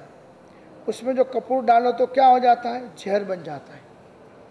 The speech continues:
नारियल के पानी में कपूर डालो ना, जहर बन जाता है। हाँ,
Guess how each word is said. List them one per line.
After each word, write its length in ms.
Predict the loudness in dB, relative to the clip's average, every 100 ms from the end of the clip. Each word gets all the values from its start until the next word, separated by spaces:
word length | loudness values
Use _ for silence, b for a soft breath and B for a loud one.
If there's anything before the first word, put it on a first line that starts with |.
| -20 -20 -20 -20 -20 -20 -20 -20 -16 -8
नारियल 420 | -4 -2 -2 -2
के 160 | -2
पानी 380 | -2 0 0 0
में 160 | -2 -2
कपूर 380 | -4 -6 -2 2
डालो 320 | 4 4 4
ना, 120 | 2
जहर 300 | 0 2 2
बन 220 | 0 -2
जाता 300 | -2 -4 -6
है। 120 | -16 -18 -20 -20 -20 -20 -20 -20 -20 -20 -20 -16
हाँ, 520 | -8 -8 -8 -12 -20